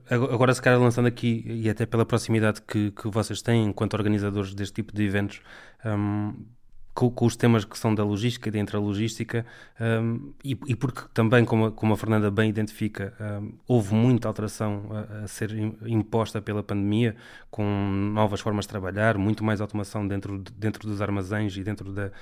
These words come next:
da cadeia de abastecimento por, por si. Quais pensam que foram os principais desafios enfrentados aqui pelo setor da logística e dos transportes e que ainda estão a enfrentar e aqueles que ainda vamos ter pela frente para, para resolver?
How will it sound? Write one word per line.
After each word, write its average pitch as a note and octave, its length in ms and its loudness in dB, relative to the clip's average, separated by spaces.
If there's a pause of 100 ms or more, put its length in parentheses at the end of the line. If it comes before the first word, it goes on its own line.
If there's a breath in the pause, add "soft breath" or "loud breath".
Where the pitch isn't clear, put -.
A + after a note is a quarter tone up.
(300 loud breath)
da G#2 100 -2
cadeia G2+ 280 -2
de G2+ 80 0
abastecimento G2 520 -4 (120)
por, G#2 120 -8
por G#2 200 -12
si. A2+ 280 -2 (380 loud breath)
Quais D#3+ 160 0
pensam D3 380 2
que - 120 -12
foram B2+ 300 4
os A2+ 80 2
principais B2 560 0
desafios A2 480 -2
enfrentados G#2 500 -2
aqui G#2+ 220 -6
pelo A2 180 -2
setor G#2 300 -4
da G#2 80 0
logística G2+ 380 -2
e G#2 40 -6
dos G#2 140 -8
transportes A#2 540 -2 (200 loud breath)
e B2+ 80 -2
que B2 140 -2
ainda B2 140 6
estão A2+ 180 0
a - 20 4
enfrentar A#2 480 0
e A2+ 120 0
aqueles A#2 320 -2
que - 160 0
ainda A#2 180 6
vamos G#2+ 240 0
ter G2 160 -6
pela G#2 240 -8
frente G2+ 460 -8
para, G2+ 420 -6
para G2+ 140 -4
resolver? G2 440 -4